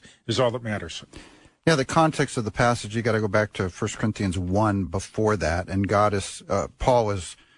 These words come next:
Speaker 2: writing the Corinthians about the wisdom of God that, that comes upon people, the foolishness of the world. Uh, can this, can this wisdom save us? No, it can't. If we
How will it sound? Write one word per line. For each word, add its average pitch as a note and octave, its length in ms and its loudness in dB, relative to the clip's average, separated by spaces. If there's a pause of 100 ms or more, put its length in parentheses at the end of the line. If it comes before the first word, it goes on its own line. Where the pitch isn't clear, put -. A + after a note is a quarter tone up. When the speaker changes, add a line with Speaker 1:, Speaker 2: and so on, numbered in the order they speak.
(200)
Speaker 2:
writing A#2 380 2
the F#2+ 100 -2
Corinthians G#2+ 720 -2
about F#2+ 240 0
the G#2+ 80 0
wisdom A#2 560 0
of G2+ 120 -2
God G#2 420 2
that, F#2 120 -4 (520)
that G2 120 -4
comes A#2 320 0
upon G#2 320 -2
people, A2 380 -2
the G2 80 -2
foolishness B2 720 0
of G2 100 -4
the G#2+ 80 -4
world. G#2+ 480 0 (380)
Uh, F#2+ 120 0
can A#2 200 0
this, B2+ 260 2 (300)
can G#2+ 140 2
this A#2+ 200 0
wisdom A#2+ 400 2
save A#2+ 480 0
us? G#2 300 0
No, G#2 400 2
it - 300 -6
can't. A2+ 500 0
If F2 160 -8
we G2+ 160 -4